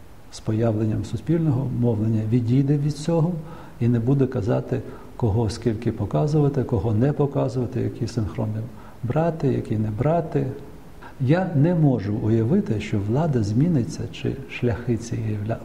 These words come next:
влади зміняться з появленням громадського мовлення.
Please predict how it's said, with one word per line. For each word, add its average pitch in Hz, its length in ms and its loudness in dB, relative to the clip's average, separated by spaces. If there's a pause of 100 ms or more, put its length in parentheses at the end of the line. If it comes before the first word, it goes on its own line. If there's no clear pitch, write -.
влади 107 380 0 (360)
зміняться 147 480 2
з - 120 -8
появленням 120 640 0
громадського 101 500 -4
мовлення. 98 440 -6